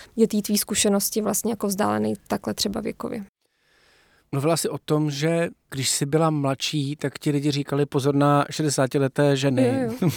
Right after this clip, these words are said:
Speaker 2: <laughs> starší
Speaker 1: Nebo,
Speaker 2: ženy.“
Speaker 1: no, prostě jako: „Pozor na, pozor na starší ženský“, no, jakože ty ti, ty
Speaker 2: Aha.
Speaker 1: ti nebudou přát. <laughs>
Speaker 2: A mě jenom napadá, jak je to s takovým tím dnešním pozor na starší chlapy?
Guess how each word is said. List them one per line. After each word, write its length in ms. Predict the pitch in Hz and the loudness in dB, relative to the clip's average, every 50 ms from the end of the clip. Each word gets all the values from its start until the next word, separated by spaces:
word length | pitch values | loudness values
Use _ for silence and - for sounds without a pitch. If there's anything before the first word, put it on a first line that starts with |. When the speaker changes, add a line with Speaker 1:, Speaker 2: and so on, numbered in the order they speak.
| - 165 | 0 -4
Speaker 2:
<laughs> 180 | 147 - _ - | -4 -6 _ -8
starší 440 | - - 269 285 302 - - - 151 | -2 2 4 4 4 2 0 0 -2
Speaker 1:
Nebo, 60 | 156 | 0
Speaker 2:
ženy.“ 200 | 131 135 - 240 | 0 0 0 0
Speaker 1:
no, 180 | 277 302 311 320 | 2 2 2 0
prostě 220 | 302 269 - - | -2 -4 -6 -6
jako: 160 | 262 254 262 226 | -6 -6 -6 -8
„Pozor 220 | 254 240 277 262 | -6 -4 -4 -4
na, 160 | 262 240 - | -4 -4 -6
pozor 280 | - - 247 - 254 247 | -4 -6 -4 -2 -2 -4
na 60 | 262 | -4
starší 360 | - - 262 247 - 254 247 | -4 -4 -6 -4 -4 -4 -4
ženský“, 360 | 240 262 285 - - - 214 | -4 -4 -6 -8 -6 -6 -6
no, 120 | 202 202 196 | -4 -4 -6
jakože 320 | 208 208 - 233 214 220 | -8 -8 -6 -6 -6 -6
ty 120 | - - 226 | -6 -8 -8
ti, 160 | - - 233 | -6 -4 0
ty 80 | - | 0
Speaker 2:
Aha. 100 | 131 135 | 2 4
Speaker 1:
ti 60 | 160 - | 6 6
nebudou 340 | 262 254 240 269 277 285 | 6 6 6 4 2 2
přát. 360 | 277 - - 269 233 233 240 254 254 - _ - 233 - - 226 | 0 0 -2 -2 -2 -4 -6 -10 -14 -16 _ -12 -6 -2 0 -2
<laughs> 400 | - - - - _ _ - - | -2 -2 -10 -20 _ _ -2 0
Speaker 2:
A 60 | 147 | 2
mě 140 | 160 170 180 | 4 6 6
jenom 140 | 190 202 | 6 6
napadá, 580 | 196 185 175 - 196 190 202 196 196 202 202 - - _ _ _ _ _ _ - | 4 4 4 4 4 4 6 6 6 4 4 2 -2 _ _ _ _ _ _ -6
jak 300 | - 180 160 156 - - | 0 2 2 2 4 4
je 100 | 190 180 | 2 2
to 440 | 175 - 208 196 202 202 196 - - - | 4 6 6 8 8 8 6 4 0 -4
s 140 | 170 - - | -8 -6 -2
takovým 360 | - 180 - - 185 185 185 | -2 -2 0 2 2 2 2
tím 240 | 170 - 196 202 190 165 160 | 2 2 2 2 2 0 0
dnešním 640 | 151 160 170 165 151 - - - 196 190 196 190 175 | 2 4 6 6 4 4 0 0 2 2 2 2 2
pozor 380 | - 185 165 156 151 175 180 180 | 2 2 2 4 4 2 2 2
na 120 | 196 190 | 2 0
starší 460 | 175 - - 180 170 151 - - 202 190 | 0 0 0 0 0 0 -2 -4 -6 -6
chlapy? 400 | - 214 208 - - 220 - | -4 -4 -4 -4 -6 -12 -12